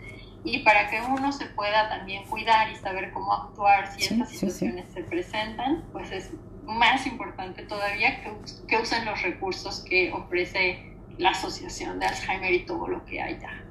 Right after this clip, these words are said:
Speaker 2: Y uno de los recursos, ya se acerca, es el veinte de junio, es el Simposio Internacional sobre Alzheimer. El teléfono a llamar para registrarte es un teléfono de Estados Unidos.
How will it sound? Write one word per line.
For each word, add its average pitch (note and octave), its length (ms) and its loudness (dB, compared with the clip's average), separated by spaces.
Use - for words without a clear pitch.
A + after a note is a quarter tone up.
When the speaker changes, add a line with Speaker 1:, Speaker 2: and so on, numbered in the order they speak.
Speaker 2:
Y A#3 140 12
uno B3 200 12
de C#4 120 12
los C#4 160 8
recursos, C#4 520 8
ya A3 120 12
se G#3+ 120 8
acerca, B3 440 8
es B3 160 2
el A3+ 160 8
veinte A#3 540 10
de B3+ 100 10
junio, C4+ 680 10
es G#3+ 220 4
el A3+ 120 4
Simposio A#3 540 8
Internacional A#3 960 10
sobre A#3 680 10
Alzheimer. A3+ 880 12
El G#3 140 4
teléfono C#4 680 12
a C4+ 80 10
llamar A3+ 440 10
para G#3 200 12
registrarte B3+ 920 8
es A#3 140 6
un C#4+ 100 10
teléfono B3 520 10
de G#3 80 10
Estados G3+ 480 8
Unidos. C4 520 10